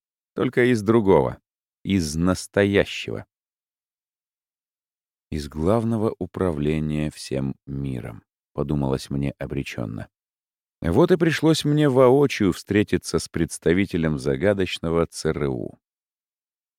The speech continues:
Трепыхалась, конечно, бессильным мотыльком, пытающимся пробить стекло мыслишка, что это не так, что я ошибаюсь, и сейчас этот парень обратит все в шутку и в небыль.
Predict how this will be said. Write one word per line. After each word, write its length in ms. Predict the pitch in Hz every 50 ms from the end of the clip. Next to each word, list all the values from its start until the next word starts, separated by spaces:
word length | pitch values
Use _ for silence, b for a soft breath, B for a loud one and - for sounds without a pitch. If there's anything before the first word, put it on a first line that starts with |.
| _ _ -
Трепыхалась, 680 | - 80 87 - 87 92 - - 113 117 117 113 107 -
конечно, 440 | - 110 107 104 95 - - 87
бессильным 640 | 76 71 76 90 - - - - 101 87 82 78 78
мотыльком, 680 | 80 78 80 80 - - 92 90 - - 101 90 69 - _ _ _ _ _ _
пытающимся 720 | - 80 - 90 87 82 80 - - 85 78 - - 80
пробить 400 | 73 - - 80 76 85 82 -
стекло 440 | - - - - - - - 82 78
мыслишка, 640 | 71 73 71 - - - 107 98 - - - 67 - _ _ _ _ _
что 200 | _ - - -
это 240 | 107 101 - - 101
не 180 | 104 107 117 120
так, 420 | - - 143 127 82 - - _ _ _ _ _ _ _ _ _
что 180 | - - -
я 180 | 95 110 113 113
ошибаюсь, 760 | - 110 110 - - 123 120 139 147 139 120 90 78 - - -
и 80 | 87
сейчас 400 | - - 101 101 - 127 120 -
этот 280 | 113 98 - 110 - _
парень 340 | - 123 123 110 110 104 -
обратит 500 | - 92 90 95 98 101 - 117 107 -
все 200 | - - - 85
в 120 | 80 -
шутку 440 | - - - - - - _ - 90
и 200 | - - 101 107
в 120 | 107 87 73
небыль. 520 | 78 87 95 98 95 87 78 82 78 73